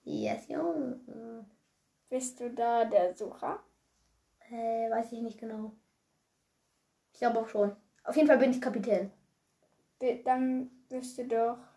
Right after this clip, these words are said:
Speaker 2: äh, hier. Wie heißt der noch? Der, der im vierten Teil gestorben ist.
Speaker 1: Ja, und wie heißt der?
Speaker 2: Kacke! Wie heißt der noch?
Speaker 1: Fängt mit C an. Also du meinst den richtigen, aber du musst halt noch den Namen sagen.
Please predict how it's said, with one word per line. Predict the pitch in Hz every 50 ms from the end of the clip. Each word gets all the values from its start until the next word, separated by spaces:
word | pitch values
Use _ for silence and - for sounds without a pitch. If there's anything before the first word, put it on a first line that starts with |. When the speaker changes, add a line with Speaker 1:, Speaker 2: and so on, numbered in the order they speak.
| _ _ _ _ _ _ _ _ _ _ _ _ _
Speaker 2:
äh, | 240 240 233
hier. | 233 247 254 247 233 254 262 - - _ _ _ _ _ _ _ _ _ _ _ _ _ _ _ -
Wie | 262 247
heißt | 254 254 - -
der | 233 233
noch? | 226 220 220 226 269 - - _ _ _ _ _ _ _ _ _ _ _ _ _ _ _ _ -
Der, | 240 240 240
der | 240 247 247 247 254 254 247 247 -
im | 247 247 240
vierten | 247 254 262 254 - -
Teil | 254 262 247 247
gestorben | 254 - 262 262 262 247 233
ist. | 240 247 - - _ _ _ _ _ _ _ _ -
Speaker 1:
Ja, | 247 240 226 220 202 196
und | 208 208
wie | 208 214
heißt | 214 214 214 -
der? | 302 349 381 381 - - - - - - - - - -
Speaker 2:
Kacke! | - - 370 370 370 330 302 269 262 254 254 247 - - - _ _ _ - - _ _ _ _ _ _ - - - - _ _ _ _ _ _ _ _ _ _ _ _ _ _ _ _ _ _ _ _ _ -
Wie | 240
heißt | 247 294 311 311 311 - 302
der | 285
noch? | 277 262 269 254 254 - - _ _ _ _ _ _
Speaker 1:
Fängt | 247 247 240
mit | 254 247 254
C | - 262 262
an. | 254 247 254 247 240 226 208 - - _ _ _ _ _ _ _ _ _ _ _ _ _ _ _ _ _ _ _ _ _ _ _ _ _ _ _ _ _ _ _ _ _ _ _ _ _ _ _ _ _ _ _ _ _ _ _ _
Also | - 254 233
du | 254 254
meinst | 254 262 262 277
den | 277
richtigen, | 285 381 359 294 240 208
aber | 202 196
du | 202
musst | 202 208 214
halt | 220 208 202 214
noch | 240 -
den | - 285
Namen | 349 - 311 240 202
sagen. | 190 190 190 196 196 -